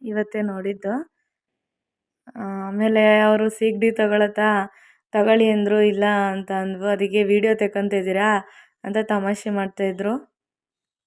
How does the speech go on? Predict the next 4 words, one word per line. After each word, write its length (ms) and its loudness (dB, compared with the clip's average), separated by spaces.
ವಿಡಿಯೋ 260 2
ತ-, 140 2
ವಿಡಿಯೋ 260 0
ತಗೊಳ್ಳೋದಾದ್ರೆ 600 2